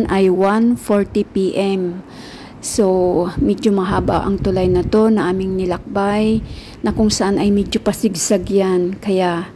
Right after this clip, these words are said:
hinihingal ako dyan kasi pataas siya. Kaya medyo mahirap yung pag-akyat.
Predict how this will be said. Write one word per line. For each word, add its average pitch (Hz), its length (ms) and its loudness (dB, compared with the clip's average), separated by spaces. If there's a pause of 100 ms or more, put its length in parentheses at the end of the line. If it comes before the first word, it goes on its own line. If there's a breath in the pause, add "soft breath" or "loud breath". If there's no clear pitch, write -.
(460 loud breath)
hinihingal 196 720 4
ako 196 240 -4
dyan 185 480 -2
kasi 185 560 -2 (320)
pataas - 320 -2
siya. 190 480 0 (640 loud breath)
Kaya 190 320 0
medyo 196 320 2
mahirap 190 560 0
yung 190 80 -2
pag-akyat. 190 640 -2